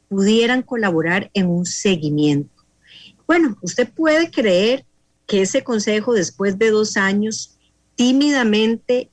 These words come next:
inició, por lo menos en el papel, funciones hace pocas semanas. Eh, nadie sabe en este país qué está haciendo ese consejo fiscal.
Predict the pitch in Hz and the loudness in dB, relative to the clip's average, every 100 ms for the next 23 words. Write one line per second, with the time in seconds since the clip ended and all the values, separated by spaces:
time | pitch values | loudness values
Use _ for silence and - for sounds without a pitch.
0 | - 190 180 165 - 226 233 214 - 165 | -4 0 2 0 -2 0 0 0 -4 -8
1 | 156 151 170 202 233 226 220 180 - 151 | -8 -4 0 2 0 0 0 0 -4 -16
2 | - 185 202 - 202 - 190 202 214 - | -2 -2 -2 -2 -4 0 0 2 0 -4
3 | - 175 170 214 208 202 214 202 190 226 | -6 -4 -4 -4 -6 -4 -4 0 0 2
4 | 180 147 - _ _ - - - - 180 | 0 -6 -16 _ _ -20 -20 -20 -2 0
5 | 175 190 202 233 262 262 254 247 202 - | 2 2 2 2 0 0 -2 0 0 -2
6 | 165 165 185 - 240 220 196 190 220 - | -6 -6 -8 -4 -6 -2 -2 0 -2 -6
7 | - _ _ _ _ - 214 - 233 220 | -18 _ _ _ _ 0 0 0 -4 0
8 | 220 214 220 220 202 160 143 180 180 214 | 0 2 0 -2 -6 -6 -4 -4 -2 -4
9 | - 151 - 202 214 | -6 -10 -4 -2 0